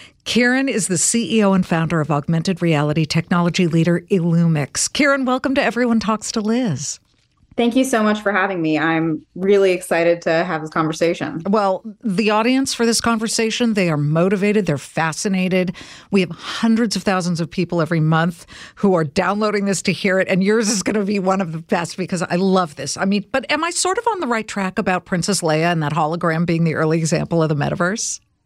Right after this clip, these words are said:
Speaker 2: It is so funny that you bring that up. Yes, you're absolutely on track. And in fact, rebuilding that on a phone in, my God, it must have been something close to twenty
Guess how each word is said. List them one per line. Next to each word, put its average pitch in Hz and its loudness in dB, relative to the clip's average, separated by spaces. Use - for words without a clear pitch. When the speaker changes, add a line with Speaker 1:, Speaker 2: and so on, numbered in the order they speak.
Speaker 2:
It 208 2
is 185 -2
so 196 0
funny 180 0
that 175 0
you 175 -6
bring 165 -2
that 156 0
up. 165 0
Yes, 180 -2
you're 180 -2
absolutely 180 0
on 165 -2
track. 165 -2
And 175 -6
in 170 -4
fact, 170 -2
rebuilding 170 0
that 147 0
on 170 2
a 156 -2
phone 156 2
in, 151 0
my 160 0
God, 135 0
it 143 -4
must 160 -2
have 139 -10
been 147 0
something 170 -4
close 147 -4
to 151 -8
twenty 143 -2